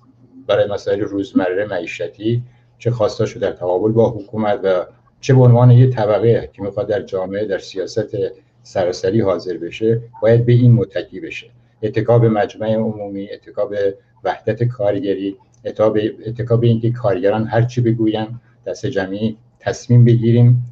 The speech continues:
تصمیم اون رو اجرا بکنیم، به اتکا به وحدتمون.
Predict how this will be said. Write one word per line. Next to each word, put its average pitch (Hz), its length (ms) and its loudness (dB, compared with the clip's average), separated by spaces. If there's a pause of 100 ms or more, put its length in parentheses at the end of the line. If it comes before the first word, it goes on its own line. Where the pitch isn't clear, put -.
(100)
تصمیم 104 360 -4
اون 101 100 -4
رو 101 100 -2
اجرا 113 360 2
بکنیم، 117 560 0 (240)
به 101 100 -2
اتکا 107 300 0
به 104 120 -2
وحدتمون. 120 680 4